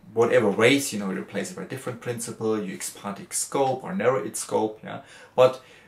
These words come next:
for the moment, Occam's razor is all we have, yeah, and, um, it's the best principle out there, so we should just use it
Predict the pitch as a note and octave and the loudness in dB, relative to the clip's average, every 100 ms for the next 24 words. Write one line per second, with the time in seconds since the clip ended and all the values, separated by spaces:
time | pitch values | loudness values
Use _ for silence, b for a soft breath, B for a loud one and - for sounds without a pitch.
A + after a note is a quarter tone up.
0 | B - _ - G#2+ G#2+ D#3+ F#3+ F#3 - | B -20 _ 0 0 2 4 4 4 2
1 | - C3+ C3 A2+ A2+ A2+ A#2 A#2+ - - | -2 -4 -2 -4 0 0 2 0 -2 -8
2 | G2 F#2 F#2 C3 G#3 A3+ - - _ _ | -6 -6 -6 0 0 0 -4 -20 _ _
3 | G#2+ A2 - B B B - B2+ B2+ C3 | -16 -14 -16 B B B -2 2 2 2
4 | - b b _ _ - A#2+ A#2 A#2 A#2+ | -6 b b _ _ -2 0 2 0 -6
5 | A#2 _ _ _ _ _ _ _ _ - | -14 _ _ _ _ _ _ _ _ -16
6 | - A#2 A2 C#3 D#3 - C#3+ B2 - A#2+ | -10 -8 2 4 4 0 -6 -6 -4 -2
7 | A2+ B2+ F#3 - D3 D3 D#3+ - _ _ | 0 2 2 2 2 4 2 -4 _ _
8 | _ _ _ - - - C3 A2+ A#2+ A#2 | _ _ _ -12 -10 -4 2 4 4 0
9 | - A#2 - - G2 - A#2+ F#3+ F#3 D3+ | -8 -8 -8 -8 -10 -8 0 4 4 2
10 | D3 - | 0 -4